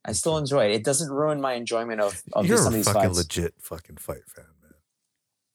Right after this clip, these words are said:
Speaker 1: I try to, I'm trying my best. I'm trying to learn, man. I'm trying to learn from these, these young guns that are
Speaker 2: Yeah.
Speaker 1: just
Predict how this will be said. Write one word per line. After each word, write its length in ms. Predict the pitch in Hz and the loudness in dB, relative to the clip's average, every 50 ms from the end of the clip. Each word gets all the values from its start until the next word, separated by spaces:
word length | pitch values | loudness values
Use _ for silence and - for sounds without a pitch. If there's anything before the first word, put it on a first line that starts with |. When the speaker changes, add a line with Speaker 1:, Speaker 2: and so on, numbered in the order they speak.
| - - - _ - - | -12 -12 -12 _ -12 -10
Speaker 1:
I 80 | 135 | -8
try 260 | 160 - - 226 240 254 | -6 -2 0 2 4 4
to, 140 | 262 - | 4 4
I'm 80 | - 151 | 2 2
trying 200 | - 214 214 226 | 2 2 2 4
my 80 | 226 220 | 4 4
best. 260 | 165 214 233 190 165 | 4 4 4 4 2
I'm 60 | 151 | 2
trying 180 | - - 185 180 | 2 2 2 2
to 80 | 170 | 2
learn, 320 | 165 180 190 180 135 107 98 | 2 2 2 2 2 2 0
man. 280 | 98 98 101 110 113 117 | -2 -6 -8 -8 -8 -8
I'm 60 | 117 | -6
trying 180 | - - 151 147 | -2 0 2 2
to 80 | 143 | 4
learn 380 | 139 131 139 139 143 143 143 135 | 4 4 4 4 4 4 4 2
from 140 | 135 127 123 | 2 2 2
these, 360 | 123 120 117 120 - - - - - 110 - - - - - - - - - - _ | 4 4 2 2 0 -4 -4 -4 -2 -2 -2 -2 -6 -8 -10 -14 -18 -20 -20 -8 _
these 180 | - 113 107 110 | 0 2 2 4
young 240 | 107 117 127 131 131 | 4 4 4 4 4
guns 500 | 120 127 127 139 139 120 101 95 - - | 4 4 4 4 4 4 2 2 2 2
that 100 | 107 101 | 2 2
are 80 | 101 | 2
Speaker 2:
Yeah. 60 | 92 - | 2 0
Speaker 1:
just 340 | - 98 - - - - | 0 0 0 -2 -4 -8